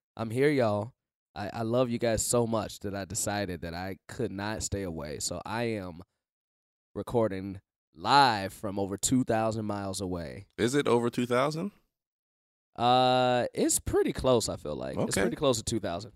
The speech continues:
Speaker 2: It's gotta be
Speaker 1: Yeah,
Speaker 2: more than
Speaker 1: yeah.
Speaker 2: two thousand.
Speaker 1: Uh, probably. It probably is a little bit more than two thousand, but I know two is somewhere in that number.
Speaker 2: It's somewhere in that number?
Speaker 1: It's somewhere in that number, man. How
Speaker 2: It's
Speaker 1: are
Speaker 2: gotta
Speaker 1: you?
Speaker 2: be
Speaker 1: How's
Speaker 2: less than
Speaker 1: L A?
Speaker 2: a thousand.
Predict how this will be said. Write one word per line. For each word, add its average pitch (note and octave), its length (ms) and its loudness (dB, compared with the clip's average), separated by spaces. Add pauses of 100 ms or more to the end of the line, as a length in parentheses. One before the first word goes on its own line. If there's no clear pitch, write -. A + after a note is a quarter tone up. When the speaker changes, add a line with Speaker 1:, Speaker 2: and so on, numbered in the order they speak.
(160)
Speaker 2:
It's F#2 120 -6
gotta A2+ 200 10
be E2 80 6
Speaker 1:
Yeah, D#2+ 60 2
Speaker 2:
more D2 140 4
than D2+ 140 -4
Speaker 1:
yeah. A#2+ 160 -2
Speaker 2:
two - 60 -2
thousand. - 260 -6 (960)
Speaker 1:
Uh, B3+ 120 -4
probably. C#3 520 4
It F#3 120 0
probably C#3 320 4
is A2 120 2
a A2 40 0
little G#2 160 2
bit G2 140 -4
more F#2+ 120 -2
than F#2+ 100 -4
two A2 140 -4
thousand, F#2 300 -8
but A2 140 -2
I B2 80 2
know A#2 260 4
two A#2 300 2
is F#2 100 0
somewhere G2+ 360 -2
in E2 160 -8
that C#2+ 200 -8
number. C2+ 220 -10
Speaker 2:
It's - 100 -8
somewhere F#2+ 220 2
in F#2 60 2
that F2 140 4
number? G2 360 0 (600)
Speaker 1:
It's D3+ 160 -4
somewhere D#3 320 8
in C3 60 4
that B2+ 120 2
number, A#2+ 260 2
man. A2 320 0
How C3 200 4
Speaker 2:
It's D3+ 80 10
Speaker 1:
are C#3+ 40 10
Speaker 2:
gotta B2+ 160 12
Speaker 1:
you? A2 80 8
Speaker 2:
be F#2+ 40 8
Speaker 1:
How's F#2 220 8
Speaker 2:
less - 0 -
than - 160 0
Speaker 1:
L A2 60 2
A? - 40 4
Speaker 2:
a D2 40 6
thousand. D2 300 2